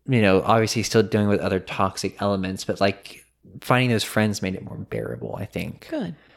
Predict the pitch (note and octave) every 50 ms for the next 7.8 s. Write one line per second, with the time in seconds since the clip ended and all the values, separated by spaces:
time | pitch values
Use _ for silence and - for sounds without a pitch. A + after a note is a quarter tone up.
0 | _ _ _ _ _ _ - A#2+ A2+ A2+ A2 - - B2+ A2+ A#2 F#2+ G2+ F#2+ -
1 | - F2+ F#2 F#2+ G2+ G2+ A2 G2+ G2+ G2 - - - B2+ G#2 A#2+ B2+ C#3+ C3+ A#2+
2 | A2 G#2 G2+ G2+ G2 G2 - _ _ _ _ - A2+ A2 A2 G#2 G2+ - - A2+
3 | G#2+ G#2 G2+ G2 G2 G2 G2 G2 G2 G2 F#2+ F#2+ G2+ G#2 G2+ G2+ G2+ F2+ F#2 -
4 | A#2+ A2+ A2+ G#2 F#2+ - - - A2 G#2 G#2 G#2+ G2+ G2+ G2 F#2+ F#2 - - G2+
5 | F#2 G#2 G2 G2 F#2 F#2+ - - - G#2+ G#2 G2+ G2+ G2 - F#2 F#2+ F#2 - -
6 | - F#2 F2 - - - - G2+ F#2+ F#2+ F#2+ F#2+ - - - F2+ G2+ F2+ E2+ -
7 | F#2+ F2+ F#2+ F#2 F2+ - G2+ G2+ - - G2+ F#2 F#2+ G2 G2+